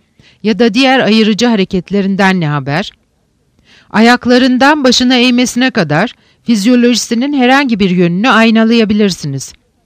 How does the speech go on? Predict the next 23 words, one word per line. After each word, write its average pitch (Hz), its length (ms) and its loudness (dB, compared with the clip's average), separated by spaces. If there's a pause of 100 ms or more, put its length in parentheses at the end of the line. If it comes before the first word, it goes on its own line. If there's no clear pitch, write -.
(600)
Şimdi, 320 460 0
yani 226 340 2
ilk 262 260 -4
başta 196 400 0
bunlar 233 300 2
size 214 280 -2
saçma 240 380 -2
gelebilir. 202 640 -2 (800)
Bir 247 100 -2
kişinin 285 460 -2
her 294 280 0
yönünü 208 420 0
aynalamayı 190 720 0
becermek 180 580 0
nedir? 170 420 0 (720)
Ne 247 160 2
olacağını 180 580 0
biliyor 233 320 0
musunuz? 147 580 -8 (440)
Kişiler 269 520 0
kendilerini 254 680 0
tümüyle 247 500 2
anlayan, 165 680 0